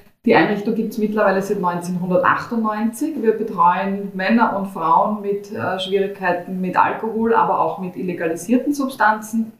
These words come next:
Und wir haben jetzt seit etwa einem Jahr eine neue Außenstelle im zehnten Bezirk. Das ist die Gesundheitskreislerei, ähm, die sich spezialisiert hat darauf, ähm, behand-, ambulante Behandlung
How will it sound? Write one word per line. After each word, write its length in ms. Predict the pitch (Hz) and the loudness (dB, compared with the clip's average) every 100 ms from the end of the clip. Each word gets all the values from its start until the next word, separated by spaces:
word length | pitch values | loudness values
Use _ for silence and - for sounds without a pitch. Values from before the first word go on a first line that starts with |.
| _ _ _ _ _ - | _ _ _ _ _ 4
Und 160 | 220 | 4
wir 100 | 220 | 6
haben 160 | 220 208 | 4 2
jetzt 280 | 202 - - | -4 -6 -4
seit 500 | 202 190 185 - - | 0 0 0 -4 0
etwa 240 | 202 208 | 2 4
einem 260 | 196 196 180 | 2 2 0
Jahr 360 | 160 165 220 | 4 4 4
eine 160 | 202 196 | 2 -4
neue 300 | 185 - - | -4 -2 -2
Außenstelle 580 | 147 175 190 190 185 175 | -2 -4 -2 0 0 0
im 180 | 180 - | -2 -2
zehnten 340 | 180 170 175 | -2 -2 -2
Bezirk. 380 | 160 - 359 - | -2 0 0 4
Das 160 | 240 | 2
ist 160 | 214 - | 2 -2
die 80 | 196 | -2
Gesundheitskreislerei, 1300 | 196 202 190 175 - 147 143 156 156 143 151 202 233 - _ _ _ 170 | -2 -2 0 0 0 0 0 0 -2 2 2 2 0 -6 _ _ _ 2
ähm, 360 | 196 190 196 - | 4 2 -2 -2
die 460 | 214 214 214 214 - - | 0 0 0 -4 -12 -16
sich 480 | - 214 202 - - - - | -4 -4 -4 -10 -12 -12 -6
spezialisiert 760 | - 202 214 196 220 262 254 | 4 6 6 2 2 2 2
hat 160 | 220 - | 2 0
darauf, 480 | 220 170 180 180 - 170 | 0 4 4 4 -2 -4
ähm, 520 | 180 180 180 180 - | -2 -2 -2 -4 0
behand-, 420 | 196 170 160 170 | 0 4 2 4
ambulante 540 | 170 190 160 170 196 | 2 2 0 0 0
Behandlung 800 | 202 190 165 160 170 175 175 170 | -2 -2 -2 -2 -2 -2 -2 -4